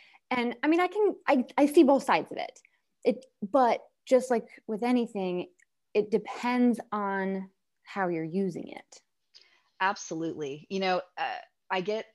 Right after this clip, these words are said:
Speaker 2: hundreds of questions about what leashes we use on our pack walks. And I'm like, "Guys,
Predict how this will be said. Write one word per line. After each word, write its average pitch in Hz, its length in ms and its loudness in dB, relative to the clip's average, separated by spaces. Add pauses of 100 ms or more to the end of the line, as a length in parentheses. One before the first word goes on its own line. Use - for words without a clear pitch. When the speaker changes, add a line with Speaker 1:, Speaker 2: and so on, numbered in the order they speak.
(220)
Speaker 2:
hundreds 220 560 -8
of 185 100 -6
questions 185 480 -6
about 165 300 -2
what 165 200 -6
leashes 170 380 -8
we 185 100 -2
use 180 220 -2
on 165 120 -8
our 160 120 -10
pack - 280 -4
walks. 185 320 0
And 175 100 -8
I'm 165 80 -6
like, 160 200 -4
"Guys, 151 420 -6